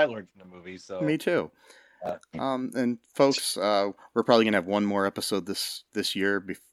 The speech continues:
Speaker 2: before we wrap up for twenty twenty-two. So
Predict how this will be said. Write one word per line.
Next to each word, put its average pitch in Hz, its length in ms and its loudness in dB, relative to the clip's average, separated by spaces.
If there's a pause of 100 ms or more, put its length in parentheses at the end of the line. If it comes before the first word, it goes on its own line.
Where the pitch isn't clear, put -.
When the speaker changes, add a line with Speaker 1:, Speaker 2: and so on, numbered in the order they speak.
(260)
Speaker 2:
before 95 340 -4
we 90 140 -4
wrap 92 300 -2
up 92 160 -4
for 80 440 -8 (120)
twenty 110 280 -6
twenty-two. 107 800 -6
So 85 400 -6